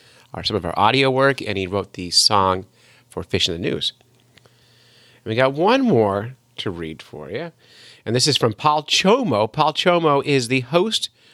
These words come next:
of the Varmints podcast. You want a good podcast for kids about animals, not just for kids, but anyone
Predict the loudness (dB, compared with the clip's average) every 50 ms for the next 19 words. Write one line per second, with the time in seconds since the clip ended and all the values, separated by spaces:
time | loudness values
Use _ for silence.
0 | _ _ -4 -2 0 2 2 2 2 2 2 4 4 4 2 0 -2 -4 -4 -8
1 | -4 -2 -2 -2 -2 -4 -4 -4 -4 -4 -4 -2 0 2 2 2 2 2 2 2
2 | 2 2 0 0 0 0 0 -2 -2 0 0 0 0 -2 -6 -12 -16 -18 -14 -10
3 | -10 -8 -6 0 2 2 2 2 0 -4 -10 -10 -10 -10 -4 0 0 0 2 0
4 | 0 -2 0 0 0 0 0 0 0 0 0 -2 -6 -6 -2 -2 -2 -2 -2 -4
5 | -2 0 0 0 0 -2 -4 -8 -10